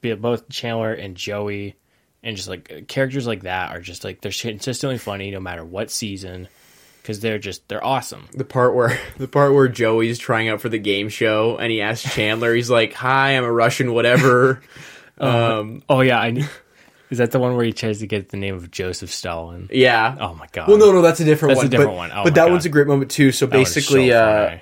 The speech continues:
Speaker 1: funny.
Speaker 2: <laughs> Joey is looking for stage names, I believe it is. Like,
Speaker 1: Oh, yeah, that's, that's the one where he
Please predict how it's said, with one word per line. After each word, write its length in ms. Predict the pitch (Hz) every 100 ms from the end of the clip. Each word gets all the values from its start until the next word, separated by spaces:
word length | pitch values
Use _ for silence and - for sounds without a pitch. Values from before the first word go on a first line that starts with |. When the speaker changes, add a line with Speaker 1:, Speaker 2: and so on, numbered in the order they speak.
| 143
Speaker 1:
funny. 260 | - 143 - - - - -
Speaker 2:
<laughs> 400 | - - _ _
Joey 440 | - 143 147 147
is 340 | 143 131 117 - - - - -
looking 320 | 147 143 156 139
for 160 | 135
stage 520 | 120 - 135 143 123 120
names, 540 | 104 98 95 95 -
I 140 | 107
believe 340 | 110 120 110 101
it 80 | 98
is. 300 | 90 107 117
Like, 300 | 110 98 -
Speaker 1:
Oh, 200 | 151 135 123
yeah, 200 | 123 117
that's, 220 | 117 -
that's 220 | 135 120
the 80 | 131
one 140 | 117
where 100 | 110
he 180 | 104 101